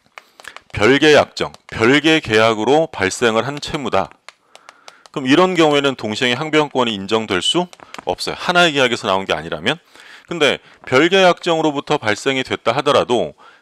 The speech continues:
당사자가 동시행 관계를 갖자고 특약을 했다면, 특약이 있었다면 이때는 항변권이 인정될 수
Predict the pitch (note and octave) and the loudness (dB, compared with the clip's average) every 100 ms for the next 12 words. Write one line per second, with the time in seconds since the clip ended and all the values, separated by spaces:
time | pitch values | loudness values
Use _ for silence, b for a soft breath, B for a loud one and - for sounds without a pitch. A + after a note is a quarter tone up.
0 | B G#2+ A2+ D3+ D3 C3+ B2+ C3 - - | B -6 -4 -2 2 2 4 2 0 -4
1 | B2+ C#3+ E3+ E3 D3+ C#3 C3 B2+ B2 B2 | -4 -2 -2 0 0 -2 0 0 0 -2
2 | F#2 - G#2+ G2 D3 D#3+ - A#3+ A3 G#3 | -6 -2 0 2 -2 -2 -8 -2 2 2
3 | F3 A#2+ G2 E2 D2 B B B B B | 0 -2 -4 -4 -12 B B B B B
4 | B - G#3 G3+ F#3 E3 A2+ C3+ - B2 | B -8 2 4 4 0 -2 -2 2 0
5 | A#2 E3 D#3+ G#2+ - A#2 A2 D3+ D3 D3 | 2 -2 -2 -8 -2 0 0 -2 0 0
6 | - C3 A#2 G2 F#2+ G#2+ G#2 F#3 - F#3 | 2 -2 -2 -4 -2 -2 -2 -2 0 -2